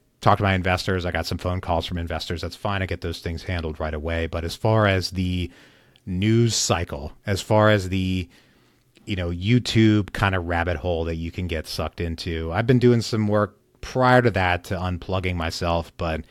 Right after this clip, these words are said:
after the experience of not being exposed to any of that, to any of the, you know,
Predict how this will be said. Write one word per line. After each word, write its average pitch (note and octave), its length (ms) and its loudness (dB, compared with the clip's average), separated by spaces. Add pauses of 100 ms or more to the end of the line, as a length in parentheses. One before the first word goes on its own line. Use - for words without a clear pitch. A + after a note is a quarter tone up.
(580)
after A#2 500 6
the G2+ 200 4
experience F#2+ 680 0
of E2 480 -4 (680)
not G2 420 4
being F#2+ 220 2
exposed F2 720 -2
to F2 280 -6
any A2 300 4
of D#2 140 0
that, D2 400 -8
to F2+ 140 -8
any A2 260 2
of F#2+ 120 0
the, G2 440 0 (1000)
you A2 100 -4
know, E2+ 260 -4